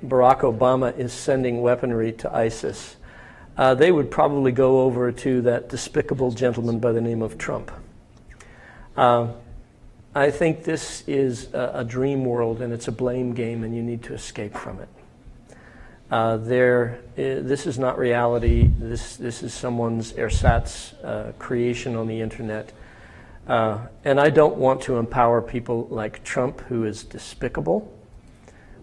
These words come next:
But if that conspiracy theory were true,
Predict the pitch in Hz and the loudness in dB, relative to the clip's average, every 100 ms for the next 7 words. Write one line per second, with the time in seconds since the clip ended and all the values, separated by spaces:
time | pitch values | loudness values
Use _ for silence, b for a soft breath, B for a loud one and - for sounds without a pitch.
0 | B _ 135 127 123 - 143 160 - - | B _ 2 2 0 2 2 2 -2 -12
1 | - 131 - 156 147 139 131 - 143 135 | -8 -8 -2 2 2 0 -6 -4 2 4
2 | 131 120 117 117 - 160 226 254 | 4 2 -2 -4 -4 0 0 -2